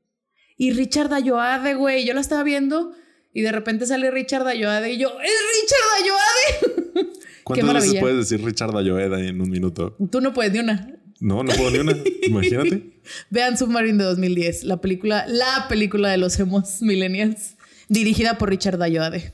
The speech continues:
Speaker 2: <laughs> Ok, muy bien. Este, ¿cuántos escritores muertos de hambre le das a la huelga, Betty, del uno al diez?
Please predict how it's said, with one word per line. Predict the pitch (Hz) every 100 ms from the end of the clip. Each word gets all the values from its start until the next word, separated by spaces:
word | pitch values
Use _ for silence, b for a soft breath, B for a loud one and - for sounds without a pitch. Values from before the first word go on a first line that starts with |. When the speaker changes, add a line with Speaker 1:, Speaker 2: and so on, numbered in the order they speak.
| -
Speaker 2:
<laughs> | 113 - 214 208 196 131 - - -
Ok, | 117 120 170
muy | 175 165
bien. | 185 120 B B B
Este, | 123 127 151 156
¿cuántos | 165 185 208
escritores | 175 160 170 170 143
muertos | 156 160 160
de | 147
hambre | 131 147 156
le | 123
das | 123
a | 143
la | 120
huelga, | 127 127
Betty, | 117 101
del | 104 104
uno | 117
al | 113
diez? | 107